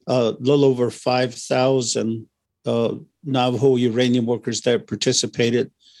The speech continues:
in, in e-, either, uh, mining or milling. And the, um,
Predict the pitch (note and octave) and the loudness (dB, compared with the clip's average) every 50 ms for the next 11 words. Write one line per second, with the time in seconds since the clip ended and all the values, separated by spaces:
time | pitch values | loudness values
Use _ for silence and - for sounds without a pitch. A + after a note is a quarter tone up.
0 | - _ _ _ _ _ - B2+ B2 B2 A#2 G#2+ - - - C3 B2+ C3 - - | -20 _ _ _ _ _ 0 0 0 0 0 -2 -4 -4 0 2 2 2 2 4
1 | C3 C3+ C3+ B2 C3 B2+ B2 B2 B2 B2 B2 A#2+ A#2 A2+ A2+ A2 - - A#2 A#2 | 2 2 4 4 2 2 2 2 2 2 2 0 0 0 -2 -4 -4 -4 -2 0
2 | A#2+ A#2 A#2 A#2+ A#2+ B2 B2 B2+ B2+ - A2+ A2+ A2+ A2+ A#2 B2+ B2+ B2 A#2+ A#2 | 0 2 2 2 2 2 2 2 0 0 -4 -4 -4 -2 0 0 2 2 0 0
3 | A2 G#2+ A2 A2 _ _ _ - - _ _ _ _ _ _ _ _ - A#2+ A#2+ | -2 -2 -4 -8 _ _ _ -20 -20 _ _ _ _ _ _ _ _ -4 -4 -2
4 | A#2 A#2 A#2 B2+ A#2 A#2 A#2 A2+ A2 A2+ A2 A2 A2 A2+ A2+ A2 | -2 -2 0 0 0 2 2 2 2 2 0 0 -2 -2 -6 -8